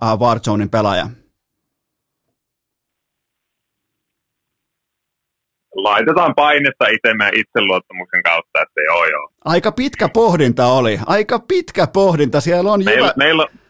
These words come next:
Speaker 2: me, meillä on tasa-, meillä on tasainen porukka. Sanotaan näin, että meillä on tasainen porukka ja riippuu päivästä, että kenellä syttyy liekkiä.
Speaker 1: Pä-,
Speaker 2: Tota,
Speaker 1: pä-, pääseekö
Speaker 2: on
Speaker 1: siihen
Speaker 2: mullakin hyviä, on mullakin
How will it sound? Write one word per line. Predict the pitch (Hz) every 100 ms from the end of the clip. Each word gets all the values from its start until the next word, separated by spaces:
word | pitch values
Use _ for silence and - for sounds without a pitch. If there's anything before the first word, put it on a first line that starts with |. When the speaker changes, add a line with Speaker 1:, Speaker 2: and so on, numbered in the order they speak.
| _ 117
Speaker 2:
me, | 113 _ _ -
meillä | 107 131 143
on | 123
tasa-, | 123 117 104 98
meillä | 120 135
on | 123
tasainen | 120 117 104 95
porukka. | 98 95 - _ _ -
Sanotaan | 139 180 165
näin, | 143
että | 117 151
meillä | 170
on | 147
tasainen | 156 147 135 120
porukka | 123 113 113
ja | 107
riippuu | 113 - 110 107 104 - _ _ _ _ -
päivästä, | 107 101 95 - 92
että | - 90 - - _ _ _ _ _ _ _ _ -
kenellä | 104 104 95 90
syttyy | 95 _ 95 90 - _ _ _ - -
liekkiä. | 98 90 - 82 73
Speaker 1:
Pä-, | - - _ _ _ _ _ -
Speaker 2:
Tota, | 165 - 69 _ _ 117 - _ _
Speaker 1:
pä-, | 143 131 -
pääseekö | 151 156 160 135
Speaker 2:
on | -
Speaker 1:
siihen | 143 170
Speaker 2:
mullakin | 165 156 151
hyviä, | 156 143 127 _ _ _ -
on | 117 151
mullakin | 151 139 135